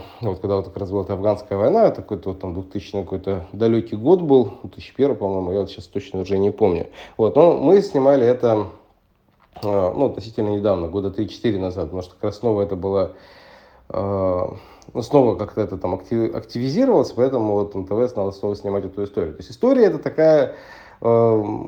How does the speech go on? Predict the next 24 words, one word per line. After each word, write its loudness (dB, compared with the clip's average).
горячая, 4
серьезная 2
тема. 0
И -4
потом 0
этот 0
афганистанец, 2
он 0
стал, 2
э, -6
ну, -2
когда -4
уже -2
приехал -2
в 0
Россию, 2
стал, 0
э, -14
очень 2
серьезно 2
бороться 4
со -4
всей 0
этой, 0